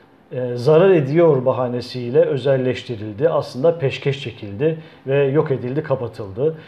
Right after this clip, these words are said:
Fakat sonuçlarına baktığımız zaman, e, bu bizim karşımıza işsizlik faturası olarak, e, çıktı.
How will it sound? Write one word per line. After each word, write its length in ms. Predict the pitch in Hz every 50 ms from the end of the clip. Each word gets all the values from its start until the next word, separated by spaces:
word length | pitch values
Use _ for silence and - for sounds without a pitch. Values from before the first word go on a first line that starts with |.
| - - _
Fakat 280 | - 170 151 165 165 160
sonuçlarına 580 | 160 - 160 160 151 160 160 156 151 156 151 143
baktığımız 600 | 147 139 143 - - 156 151 147 160 165 156 131
zaman, 320 | 127 120 113 127 151 170 160 - - - - _ -
e, 420 | 143 131 127 127 127 127 123 127 123 117
bu 200 | 131 160 165 147
bizim 240 | 135 127 139 139 135
karşımıza 680 | 135 151 147 135 131 - 139 120 123 123 110 147 160 165
işsizlik 640 | 170 165 131 - - - 143 135 135 143 175 170
faturası 480 | - 147 120 - 135 120 123 120 - 131
olarak, 440 | 120 113 117 120 131 160 165 160 160 - - - _ _ _ _ _ _
e, 220 | 131 127 127 127 123 127
çıktı. 520 | - - 165 160 - - 170 135 110 -